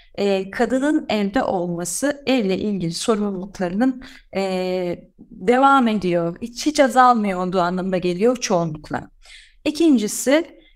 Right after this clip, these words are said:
e, alfa dolu bir, alfa erkek dolu bir, e, Zoom ekranında, Team ekran-, Teams ekranında sesini duyurmak, e, alfa da olsa bir kadın için kolay değil.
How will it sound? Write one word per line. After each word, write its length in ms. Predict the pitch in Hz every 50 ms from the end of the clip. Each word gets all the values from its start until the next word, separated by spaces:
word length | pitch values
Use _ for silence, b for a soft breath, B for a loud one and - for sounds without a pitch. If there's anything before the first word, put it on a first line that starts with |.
| b _ -
e, 340 | 208 208 202 202 196 196 - - - -
alfa 460 | - 262 285 302 311 294 - 269 226
dolu 400 | 190 208 220 196 202 202 196 -
bir, 280 | 196 196 190 190 - - - -
alfa 340 | - 247 277 269 - -
erkek 580 | 240 - - 214 214 220 - - 269 254 - -
dolu 260 | 202 185 180 180 175
bir, 320 | 170 170 165 165 - - - -
e, 920 | - 165 165 165 165 160 156 151 156 160 156 156 160 - - - - - -
Zoom 320 | 180 180 190 240 262 247
ekranında, 720 | 226 180 - - - 175 160 160 160 156 147 156 180 180
Team 240 | - - 226 226 226
ekran-, 380 | 202 175 - - - 165 - -
Teams 300 | - 240 220 220 208 -
ekranında 720 | 196 160 - - 170 165 165 156 160 175 254 277 302 294 B B B B
sesini 520 | - - - 269 254 254 - 233 196 196 -
duyurmak, 600 | 240 262 254 220 196 185 190 262 311 302 - - _ _ _ _ _ -
e, 600 | - 185 185 180 180 175 175 180 180 175 170 165 - -
alfa 380 | - - 269 277 277 - 240 208
da 60 | -
olsa 320 | 185 180 180 - - 233 180
bir 80 | -
kadın 280 | - 220 196 185 196 185
için 180 | 190 - -
kolay 360 | - - 202 180 180 185 190 170
değil. 320 | 160 151 - - - _